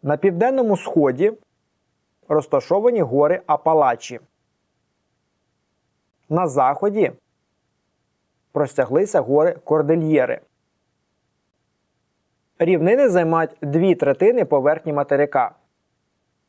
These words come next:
Вони формувалися переважно на давній північноамериканській платформі, що є частиною північноамериканської літосферної плити.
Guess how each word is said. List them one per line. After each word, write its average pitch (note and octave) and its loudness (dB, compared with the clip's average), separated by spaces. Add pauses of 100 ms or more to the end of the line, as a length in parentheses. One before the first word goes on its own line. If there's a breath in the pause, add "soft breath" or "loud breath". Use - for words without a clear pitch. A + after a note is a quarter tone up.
(720)
Вони E3+ 2
формувалися D3+ 0
переважно D3 0
на C3+ -4
давній D3+ 0
північноамериканській C#3 -2
платформі, C#3+ -2 (1900)
що - -2
є E3+ 2
частиною F3+ 0
північноамериканської D3+ -2
літосферної C#3+ -2
плити. C#3+ -2